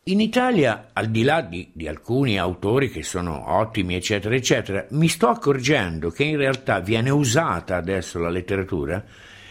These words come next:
non più come portatrice di civiltà, ma come portatrice di inciviltà, e questo è molto preoccupante.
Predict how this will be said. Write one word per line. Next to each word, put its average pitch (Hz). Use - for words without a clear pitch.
non 180
più 247
come 196
portatrice 120
di 95
civiltà, 82
ma 113
come 160
portatrice 165
di 98
inciviltà, 98
e 110
questo 175
è 101
molto 104
preoccupante. 76